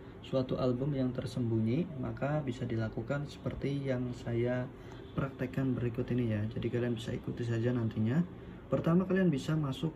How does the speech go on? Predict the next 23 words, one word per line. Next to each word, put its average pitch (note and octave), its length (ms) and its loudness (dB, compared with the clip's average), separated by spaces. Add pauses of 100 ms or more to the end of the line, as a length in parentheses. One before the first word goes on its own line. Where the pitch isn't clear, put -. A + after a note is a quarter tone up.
ke D3 160 2
galeri B2 640 2
H A2+ 160 -2
P - 80 -4
Xiaomi. A#2+ 480 2 (3250)
Nah, A#2 160 0
di A#2 80 2
sini C3 240 0
kita D3+ 320 2
menuju C3 480 2
album B2 480 2
ya. A2 160 2 (1160)
Untuk C#3 320 2
cara D3+ 160 6
menyembunyikannya C3 1120 4
ya, B2 160 0 (240)
kalian B2 240 0
bisa A#2+ 160 -4
tekan A2+ 240 -2
lama A2+ 320 0
seperti A#2 400 -4
ini A#2 160 0
ya. B2 160 0